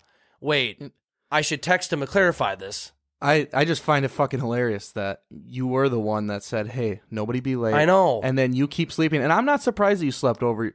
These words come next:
Speaker 2: like, through your alarm because it sounds like a goddamn jet plane is about to take off out of your
Speaker 1: But, but
Speaker 2: bedroom.
Speaker 1: what, what's hilarious is I, I wake up, uh,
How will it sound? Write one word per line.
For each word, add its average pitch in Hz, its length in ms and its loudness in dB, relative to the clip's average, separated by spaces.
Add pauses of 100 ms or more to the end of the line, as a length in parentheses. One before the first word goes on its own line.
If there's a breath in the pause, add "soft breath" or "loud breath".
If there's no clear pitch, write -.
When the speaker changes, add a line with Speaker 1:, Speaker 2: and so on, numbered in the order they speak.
Speaker 2:
like, 113 260 -6
through 131 200 -2
your 113 120 0
alarm 110 280 0
because 127 280 -2
it 135 80 -4
sounds 185 240 0
like 190 120 -2
a 123 40 -2
goddamn 143 600 2
jet 139 260 0
plane 120 220 -2
is 110 100 -6
about 117 160 0
to 107 80 -8
take 123 340 -6
off 123 220 0
out 113 100 -2
of 104 60 -4
your 196 100 2
Speaker 1:
But, 113 120 -2
but 202 80 4
Speaker 2:
bedroom. 185 120 2
Speaker 1:
what, 175 140 0
what's 185 180 2
hilarious 175 600 4
is - 60 -4
I, 143 260 0 (120)
I 143 120 2
wake 160 280 0
up, 156 220 0 (200)
uh, 127 520 2